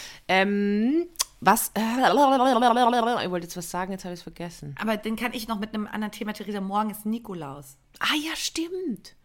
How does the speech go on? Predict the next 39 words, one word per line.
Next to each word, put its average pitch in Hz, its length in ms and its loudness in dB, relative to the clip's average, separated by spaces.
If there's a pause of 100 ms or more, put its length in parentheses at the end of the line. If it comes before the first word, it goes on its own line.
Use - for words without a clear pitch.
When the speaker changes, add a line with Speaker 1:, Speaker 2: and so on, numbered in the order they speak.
(140)
Speaker 1:
Na, 175 180 0
Speaker 2:
Ja. 220 60 -2 (240)
Speaker 1:
okay, - 240 0
gestern 220 460 2
war 160 120 4
Nikolaus, 151 540 -2
wenn 156 120 -6
ihr 147 60 -4
die 147 100 -6
Folge 143 380 -6
hört. 135 160 -6
Speaker 2:
Gestern 180 360 -6
war, 139 140 -10
warte 147 180 -10
mal, 131 280 -10
ja, 147 180 -4
gestern 170 380 -8
war 147 60 -10
Nikolaus. 135 520 -12 (200)
Speaker 1:
Ja. 160 200 -4 (520)
Speaker 2:
Wie 277 100 0
begehst 226 440 -6
du 214 60 -4
Nikolaus? 175 560 -8
War 180 80 -6
das 185 140 -10
bei 208 100 -8
euch 190 160 -8
ein 180 80 -18
Thema 233 260 -6
früher? 202 320 -10
Kam 196 320 -8
so 180 80 -8
ein 180 80 -6
gruseliger 185 560 -10
alter 180 240 -8
Mann 214 360 -4
oder... 170 480 -6
Ähm 156 440 -10